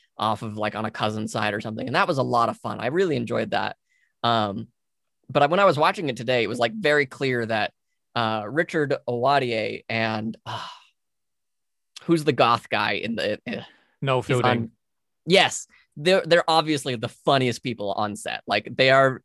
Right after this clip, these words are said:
Speaker 1: the people who deliver the best lines that, like, really just toss the ball so perfectly back to somebody else w-, with their reactions, the timing. They are the, probably the funniest people on the, on that whole share, whole, like,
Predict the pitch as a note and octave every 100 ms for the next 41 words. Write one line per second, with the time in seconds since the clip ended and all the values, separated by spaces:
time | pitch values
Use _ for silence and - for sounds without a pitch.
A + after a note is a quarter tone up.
0 | - C3 D3 C#3 C3 F#3 A#2+ A#2 B2+ C3+
1 | D3 C3+ A#2 A#2+ - A2 A2 G#2 A2 -
2 | _ - - - D3+ A2 G#2 - A2+ A#2
3 | C3 D3+ C#3 B2 - - C3 C3 - B2+
4 | B2+ A#2+ A2+ A2 - - C#3+ C3+ C3+ B2
5 | B2+ A2 A2 A#2 - A#2+ A#2 A2+ A2 G#2+
6 | A2 G#2 - - _ - C#3 C#3 B2 A#2+
7 | A2+ A2 B2 C#3 C3 C3+ B2 G#2 F#2 -
8 | C3 B2+ B2+ A#2+ - - G#3 F3+ C#3+ A#2
9 | A#2 A2+ G#2 A#3+ B2 G#2+ - - F2+ E2+
10 | - A#2 G#2+ C2+ - A2+ A#2 - G2 -
11 | - C#3+ D3